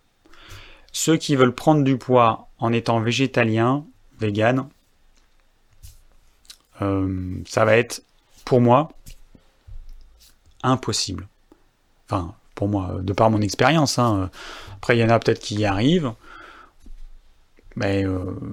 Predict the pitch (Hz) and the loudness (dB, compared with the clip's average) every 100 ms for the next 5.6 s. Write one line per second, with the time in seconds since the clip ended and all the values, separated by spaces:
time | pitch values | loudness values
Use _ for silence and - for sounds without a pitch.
0 | - - - - - - _ _ - - | -12 -14 -18 -20 -20 -20 _ _ -20 -20
1 | - _ _ - _ - - - 104 - | -20 _ _ -20 _ -20 -16 -10 -6 -6
2 | - 139 135 139 - 117 92 - 104 107 | -4 -2 0 0 -2 -4 -6 -8 -6 -2
3 | 110 156 156 131 131 117 - 127 123 117 | 2 2 2 0 2 0 0 0 0 0
4 | 120 123 110 104 113 113 120 113 - 143 | 0 0 0 0 0 -2 0 -6 -4 -2
5 | - 143 151 131 120 - | 0 0 0 -2 -4 -8